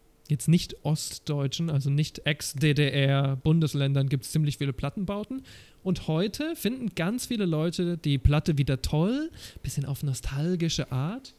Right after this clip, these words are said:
Aber meiner Meinung nach mit gutem Grund. Die ist praktisch,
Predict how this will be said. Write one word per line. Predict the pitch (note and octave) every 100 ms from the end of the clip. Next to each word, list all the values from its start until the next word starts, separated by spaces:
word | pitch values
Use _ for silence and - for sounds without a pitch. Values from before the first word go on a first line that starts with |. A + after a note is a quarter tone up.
| _ _ _ _ _ _
Aber | F3 G3+ A#3+
meiner | F3 A3
Meinung | A#3 A#3 A3+
nach | G#3+ -
mit | F#3+
gutem | A#3 A#3+ A3
Grund. | D#4 D4+ - - - -
Die | D#3
ist | B2 -
praktisch, | E3 G3 - G3 F#3+ -